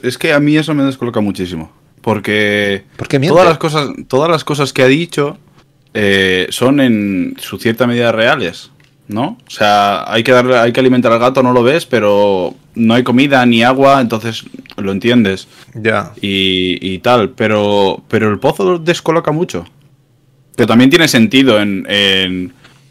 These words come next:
Speaker 1: en una especie de, de llamada, ¿no? A, a la ayuda, pero casi, eh, sin, sin quererlo, ¿no? No es que Jaime sepa que la van a matar.
Speaker 2: Ya.
Speaker 1: Obviamente no lo sabe. Pero es una cosa de estas de "tú me rescataste una vez"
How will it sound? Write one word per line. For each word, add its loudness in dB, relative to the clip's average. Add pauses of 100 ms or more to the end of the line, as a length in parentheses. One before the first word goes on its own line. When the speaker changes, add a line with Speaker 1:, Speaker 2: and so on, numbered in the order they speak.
(220)
Speaker 1:
en -2
una 6
especie 2
de, 0 (760)
de -4
llamada, -2
¿no? -4 (120)
A, -8
a -8
la -2
ayuda, -6 (320)
pero -2
casi, -6 (280)
eh, -12
sin, -14 (100)
sin -12
quererlo, -4
¿no? -6
No -2
es -6
que -4
Jaime -4
sepa -6
que -4
la 0
van -2
a -6
matar. -2 (220)
Speaker 2:
Ya. -4
Speaker 1:
Obviamente 2
no 2
lo 0
sabe. 4 (500)
Pero 2
es 2
una 4
cosa 2
de 4
estas 0
de 0
"tú 0
me 2
rescataste -2
una 0
vez" -4